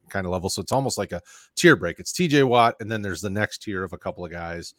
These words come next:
Craig, what's your thought on Myles Garrett? And, and is it safe to think his production's gonna drop something to, you know, ten to fourteen kind of range? How do you feel about him in his production?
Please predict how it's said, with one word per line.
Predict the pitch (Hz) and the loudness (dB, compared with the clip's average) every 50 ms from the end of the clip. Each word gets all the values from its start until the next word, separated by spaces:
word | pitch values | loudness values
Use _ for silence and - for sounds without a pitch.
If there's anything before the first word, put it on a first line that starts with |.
| _ _ | _ _
Craig, | - - 120 117 110 92 | 0 4 4 4 4 4
what's | 95 101 120 - - | 4 2 4 4 4
your | - 135 120 | 0 0 0
thought | - - 107 104 104 104 | 0 0 2 2 2 2
on | 107 104 101 | 0 -2 -2
Myles | 98 95 95 92 90 85 - | -4 -6 -4 -4 -6 -8 -10
Garrett? | _ - 90 87 87 90 87 - | _ -4 -2 0 0 0 -2 -4
And, | - 101 87 87 - | -8 -10 -10 -10 -10
and | 98 92 87 90 - _ - | -12 -12 -12 -12 -14 _ -8
is | 117 107 95 | -8 -6 -6
it | 101 - | -6 -6
safe | - - 120 117 113 - | -2 0 2 2 2 0
to | 95 | -6
think | - - 120 120 - | -4 -4 -4 -4 -2
his | 131 117 - | -6 -8 -4
production's | - 123 120 117 117 - - 113 104 | -2 0 2 2 2 0 -4 -10 -6
gonna | 104 120 110 107 | -4 -4 -4 -2
drop | 95 107 113 117 117 - - | 2 6 6 6 6 4 -4
something | - - 117 110 - - 113 110 110 - | -6 -4 -4 -4 -2 -4 -4 -4 -4 -4
to, | - 107 101 98 - _ _ _ _ _ _ _ _ _ _ - | -2 -2 -2 -2 -4 _ _ _ _ _ _ _ _ _ _ -12
you | 92 95 | -8 -6
know, | 90 85 | -6 -6
ten | - - - 98 101 101 98 | -8 -8 -6 -6 -4 -4 -4
to | 95 | -6
fourteen | - - 110 107 101 - - 117 113 | -6 -2 -4 -4 -2 -4 -10 -6 -4
kind | 117 117 117 | -4 -2 -2
of | 117 113 | -2 -2
range? | 117 117 117 123 131 135 - - 104 | -2 0 0 -2 -2 -4 -6 -6 -8
How | 95 90 92 | -2 -2 0
do | 92 92 | 0 0
you | 87 | -2
feel | - - 92 85 | -4 -4 -6 -6
about | 82 80 78 80 85 | -4 -6 -8 -10 -10
him | 82 - _ _ | -14 -16 _ _
in | - 95 | -12 -12
his | 85 - | -12 -8
production? | - 87 85 85 - - 90 | -6 -4 -4 -4 -6 -8 -12